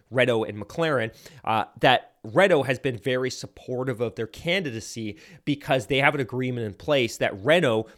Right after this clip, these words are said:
will supply power units to the Andretti group. So Renault currently doesn't supply anyone but their own factory team. So obviously they're excited at the prospect of being able to sell their power units to a new team.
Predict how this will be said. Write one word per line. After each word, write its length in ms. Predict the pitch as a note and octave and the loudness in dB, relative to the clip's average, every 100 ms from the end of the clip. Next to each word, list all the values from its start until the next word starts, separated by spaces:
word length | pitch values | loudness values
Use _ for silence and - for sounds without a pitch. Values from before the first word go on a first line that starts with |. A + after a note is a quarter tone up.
| _ | _
will 220 | B2 C#3 C#3 | -2 0 0
supply 500 | - - - A2+ A2+ | -4 -4 0 0 0
power 340 | - B2 A#2 | 0 -2 -2
units 480 | G2+ A2 A2+ G#2+ - | -6 -6 -6 -8 -12
to 380 | - - A2 G#2 | -12 -10 -8 -6
the 100 | A2 | -6
Andretti 360 | G#2+ A2+ A2 | -6 -6 -6
group. 320 | F2+ G#2+ F2 - | -8 -10 -10 -10
So 120 | A#2 | -6
Renault 300 | G2+ C3 C#3+ | -4 -2 -4
currently 460 | - C3+ B2 B2+ | -6 -8 -8 -10
doesn't 280 | G#2 B2 A#2+ | -6 -6 -6
supply 400 | - - B2 A2 - | -12 -10 -6 -6 -6
anyone 400 | G2+ A2 C3+ C#3 | -8 -6 -6 -6
but 140 | - | -6
their 120 | A2+ | -8
own 80 | A2 | -8
factory 400 | G2+ G#2 - G#2 | -4 -6 -4 -12
team. 300 | - A2 G2+ | -12 -12 -12
So 160 | - A2 - - - | -10 -10 -12 -14 0
obviously 320 | D#3+ D#3+ D3+ | 2 2 0
they're 180 | C#3 C3 | 0 -2
excited 420 | - - C3 C3+ | 0 2 2 0
at 80 | A#2+ | -6
the 80 | |
prospect 540 | - B2 A#2 - C#3+ - | -4 -2 -2 0 -2 -2
of 80 | B2+ | -8
being 160 | A#2 | -6
able 100 | A2+ | -6
to 120 | - | -6
sell 300 | A2+ - A#2 | -6 2 2
their 120 | B2+ B2 | 4 0
power 320 | - A#2 A#2+ | 2 0 2
units 320 | A2+ A#2+ - | -2 -6 -10
to 180 | - A2+ | -12 -10
a 40 | |
new 160 | G#2+ G#2+ | -8 -10
team. 340 | - C#3+ B2+ | -6 -4 -4